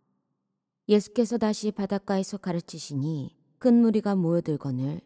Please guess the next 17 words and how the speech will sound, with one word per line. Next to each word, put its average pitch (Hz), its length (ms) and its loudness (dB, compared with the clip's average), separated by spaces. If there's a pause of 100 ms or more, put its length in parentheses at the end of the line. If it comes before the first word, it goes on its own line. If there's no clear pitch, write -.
(140)
예수께서 214 540 0
바다에 208 400 0
떠 220 160 0
있는 208 260 2
배에 175 200 0
올라앉으시고 147 1080 -4 (300)
온 196 120 4
무리는 208 440 4
바닷가 147 500 -6
육지에 175 380 -6
있더라. 123 520 -10 (360)
이에 214 300 6
예수께서 202 580 -2
여러 185 240 4
가지를 190 360 -2
비유로 156 360 -2
가르치시니 143 920 -6